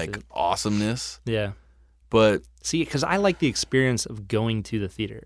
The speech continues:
Speaker 2: I like sitting there in this giant screen, crazy good sound system, like, nothing like my home
Speaker 1: Sure.
Speaker 2: system.
Speaker 1: Not everybody,
Speaker 2: Yeah.
Speaker 1: some people, when they go to the theater, all they think about is the potential contraction of bed bugs.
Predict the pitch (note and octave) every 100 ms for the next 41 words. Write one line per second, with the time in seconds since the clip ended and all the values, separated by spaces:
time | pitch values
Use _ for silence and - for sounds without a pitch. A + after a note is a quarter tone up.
0 | - A#2+ C#3+ - - C#3+ C#3 B2+ A#2+ A#2
1 | A#2+ A2 G2+ - - _ _ A2 - _
2 | _ - F#3 E3 D3+ - C3+ B2+ A#2+ A#2
3 | - E3+ D#3 C3 B2 A#2+ - B2 A#2 A2
4 | G#2+ - G#2+ G#2 G2+ - A#2 G#2 G#2+ B2
5 | D3 - C#3+ A#2+ A2+ - _ A2+ A2+ A2+
6 | G#2+ A2 C#2 - A2+ - - A#2 C#3 C#3+
7 | C#3 C#3 C3 A#2+ A2+ G#2 - A2+ - A2
8 | C3 D#3 D#3+ C#3 B2+ A2+ - - A2+ A2
9 | A2 G#2+ G#2 F#2+ - G#2 G2 E2+ G2 F#2+
10 | G2+ F#2+ F#2 F2+ F2 F2+ E2+ F#2+ G2 F#2
11 | F#2 E2+ D2 - F#2+ F2+ F2 - F2 E2
12 | - E2+ D#2+ D#2 - -